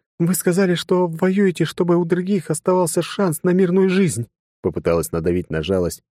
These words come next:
и честолюбие собеседника женщина. «Тогда я посчитала, что ваше благородство». «Хватит мне на уши приседать», грубо оборвал её инфестат. «Ты ждёшь, что я тебя на пороке возьму и в няньки запишусь?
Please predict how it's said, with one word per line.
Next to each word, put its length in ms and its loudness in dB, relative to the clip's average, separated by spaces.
и 380 -2
честолюбие 720 -2
собеседника 680 -4
женщина. 520 -4
«Тогда 240 2
я 80 2
посчитала, 460 -2
что 180 -4
ваше 220 -2
благородство». 680 0
«Хватит 480 0
мне 280 0
на 340 0
уши 160 -6
приседать», 520 -6
грубо 300 0
оборвал 380 0
её 160 0
инфестат. 440 -6
«Ты 220 4
ждёшь, 400 0
что 180 -6
я 200 2
тебя 440 0
на 140 -2
пороке 480 0
возьму 480 0
и 120 -2
в 120 0
няньки 340 0
запишусь? 640 -6